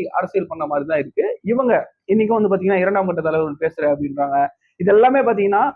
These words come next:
பாதிக்கப்பட்டவர்களுக்கு எந்த மாதிரியான ஒரு நிலைப்பாடு, பாதிக்கப்பட்டவர்கள் மனநிலை எப்படி இருக்கும், அதை நம்ம எப்படி ஃபேஸ் பண்ண போறோம், நம்மளுமே இப்ப பாதிக்கப்பட்ட வீடுகளுக்கு போறோம், அவங்க எப்படி நம்மள வந்து பார்ப்பாங்க,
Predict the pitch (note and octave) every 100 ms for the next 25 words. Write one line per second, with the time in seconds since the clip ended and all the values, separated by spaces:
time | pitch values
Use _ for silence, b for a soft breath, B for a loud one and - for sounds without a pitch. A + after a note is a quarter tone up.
0 | _ _ _ _ _ _ D#3+ G#3+ C4+ C#4
1 | A#3 A3 G#3+ G3 F#3 F#3+ F#3 A#3+ F3+ A3+
2 | A#3+ A3 F#3+ F3 D#3 D#3+ A#3+ G#3 E3+ D#3
3 | D3 D3+ F3+ G#3 G3 D#3+ C#3+ D#3+ C#3+ -
4 | _ F3+ A#3 A3 G3 F#3+ E3+ D#3+ D#3+ G#3
5 | G3 E3 E3 F3 C#3+ C#3+ D#3 - E3 F3+
6 | E3 D#3+ E3 A3 F#3+ G3+ - F3 C#3+ C3+
7 | C#3+ D3 - _ _ _ _ _ _ _
8 | D3 F3 G3+ A3+ F3 D#3 F#3 F#3+ F3 E3
9 | D#3+ F3+ E3+ D3 C#3 E3 D#3+ C#3 G#3 -
10 | _ _ _ _ - F3 F3 F3+ A#3+ B3
11 | G#3+ F#3+ E3+ F#3 G#3 G3+ F3 F#3+ F3+